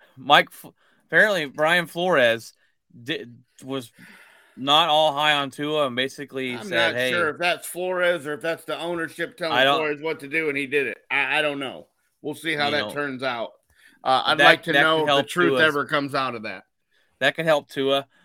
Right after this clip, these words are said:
Speaker 1: I'm just not a big Tua guy. I don't, I don't believe in him, and that's
Speaker 2: He
Speaker 1: why
Speaker 2: did
Speaker 1: I,
Speaker 2: in college,
Speaker 1: I,
Speaker 2: though.
Speaker 1: know.
Speaker 2: That's what I'm trying to, I mean, he made those throws in college. He made 'em at the combine. I, I
Speaker 1: Hmm.
Speaker 2: mean, maybe the hip, maybe the hip changed his whole life, but I don't know. We'll see.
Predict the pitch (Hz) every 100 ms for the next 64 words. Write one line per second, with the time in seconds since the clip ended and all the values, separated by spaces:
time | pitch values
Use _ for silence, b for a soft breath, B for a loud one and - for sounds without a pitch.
0 | _ 135 170 165 165 147 143 - 143 127
1 | 127 117 110 110 123 127 123 120 123 131
2 | 143 147 117 127 - 143 139 160 233 -
3 | 226 220 202 147 180 180 98 95 - 165
4 | 170 175 170 156 170 156 139 156 160 170
5 | 180 190 180 175 170 180 170 160 147 170
6 | 160 156 147 147 156 156 151 131 151 151
7 | 147 147 147 143 135 - B B B B
8 | B _ _ _ 82 78 127 139 170 156
9 | 165 175 175 165 165 175 - _ _ 180
10 | 196 202 185 196 - 196 190 180 156 160
11 | 170 151 147 123 - 135 131 143 139 120
12 | 98 110 147 - 104